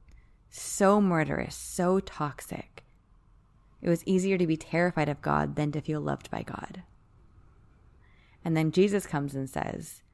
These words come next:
no, that's wrong. You gotta know me. He came to actually show the true nature of God. And whether or not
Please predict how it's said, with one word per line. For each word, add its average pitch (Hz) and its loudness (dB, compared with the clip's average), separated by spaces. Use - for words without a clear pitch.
no, 156 4
that's - 0
wrong. 156 0
You 160 0
gotta 175 2
know 156 -2
me. 139 -4
He 196 2
came 190 0
to 190 0
actually 165 -4
show 170 2
the 165 0
true 190 4
nature 160 -2
of 139 -2
God. - -6
And 170 4
whether 185 8
or 185 6
not 143 -2